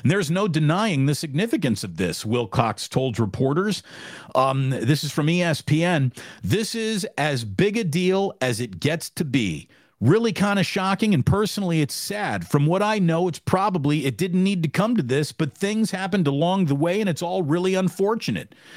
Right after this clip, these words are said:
He said, "Securing Cal's conference plan for twenty twenty-four and beyond is both urgent and important, as recruits and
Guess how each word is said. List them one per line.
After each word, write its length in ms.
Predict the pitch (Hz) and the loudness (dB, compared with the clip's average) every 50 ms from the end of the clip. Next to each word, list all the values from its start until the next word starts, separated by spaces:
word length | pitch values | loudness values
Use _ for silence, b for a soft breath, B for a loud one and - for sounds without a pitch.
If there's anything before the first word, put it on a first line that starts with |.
| B B B B B B | B B B B B B
He 100 | B 185 | B 2
said, 320 | 175 - 226 208 175 147 | 2 0 -4 -6 -6 -6
"Securing 680 | - - - 135 - - - 214 214 214 214 220 220 208 | -8 -8 -10 -10 -10 -6 -2 0 2 2 2 2 2 2
Cal's 480 | 165 - - 180 190 196 196 202 180 - | 2 0 0 0 0 2 0 0 0 -2
conference 560 | - - 180 185 196 196 - 190 147 117 - | -2 0 2 2 2 2 2 2 0 0 -2
plan 440 | - - - 175 175 180 190 208 214 | -4 -2 0 2 2 2 2 0 0
for 200 | 196 - 131 107 | 0 0 -2 -2
twenty 320 | - - - 196 202 202 | -2 0 0 0 2 0
twenty-four 560 | 175 - 196 180 165 135 - - 180 196 202 196 | 0 0 0 0 0 0 0 0 0 2 2 2
and 100 | 185 131 | 2 2
beyond 420 | 127 147 156 160 170 190 202 175 | 2 2 2 2 2 2 2 2
is 140 | 151 127 110 | 2 0 0
both 340 | 104 139 175 175 175 - - _ _ | 0 0 0 0 0 -2 -6 _ _
urgent 640 | - 185 196 214 202 156 123 151 160 175 170 - - B B B B B B B B _ | -2 0 0 0 0 -2 -2 0 0 0 0 -2 -4 B B B B B B B B _
and 320 | - 180 208 226 240 233 196 | -2 0 0 0 0 2 2
important, 640 | 185 143 127 - - - - 143 127 147 185 - - B B B B B B B | 2 2 0 0 0 0 0 0 2 0 0 0 -2 B B B B B B B
as 220 | B 156 170 135 | B 0 2 2
recruits 640 | 156 156 - - - 196 220 233 220 - - - - B B B B B B B B _ _ _ _ _ _ _ _ _ - - - | 0 0 0 0 0 2 2 2 2 0 -4 -8 -12 B B B B B B B B _ _ _ _ _ _ _ _ _ -12 -6 -4
and 240 | 175 190 190 180 165 | -2 0 0 0 0